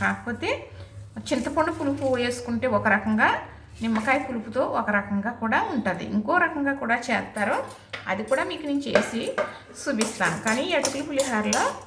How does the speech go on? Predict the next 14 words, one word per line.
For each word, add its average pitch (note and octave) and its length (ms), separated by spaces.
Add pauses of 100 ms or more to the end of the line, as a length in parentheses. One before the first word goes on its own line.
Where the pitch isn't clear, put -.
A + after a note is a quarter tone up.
(340)
నేను A3 220 (680)
ఉల్లిపాయ F#4 320 (220)
వేస్తానండి, F#3 640
కట్ F3+ 240
చేసిన A3 320
ఉల్లిపాయ F#3 340 (640)
వేస్తాను. G3+ 480 (160)
ఆ G#3+ 40 (100)
పులిహారలో B3 500
ఆ D#4+ 140
ఉల్లిపాయ A#3 360
తినేటప్పుడు G3+ 460 (100)
చాలా G#3+ 400 (120)
బాగుంటుందన్నమాట. F#3+ 720